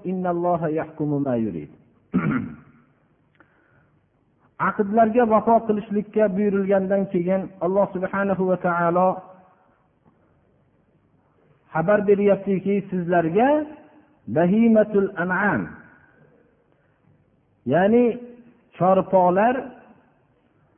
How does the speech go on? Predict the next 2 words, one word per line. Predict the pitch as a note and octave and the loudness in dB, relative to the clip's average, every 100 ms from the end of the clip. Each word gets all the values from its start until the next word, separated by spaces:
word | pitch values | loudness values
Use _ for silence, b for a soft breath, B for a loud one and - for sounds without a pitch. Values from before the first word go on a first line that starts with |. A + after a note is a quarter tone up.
| _ _ _ _ _ | _ _ _ _ _
hayvonlarni | E3 F#3 F#3+ F#3+ F#3 A3 C4+ C4+ - - - _ _ - G3 B3+ - | 0 2 4 2 2 0 0 -2 -10 -18 -20 _ _ -4 0 0 -2
so'yib | F#3+ F#3+ G#3+ A#3+ | 0 2 2 0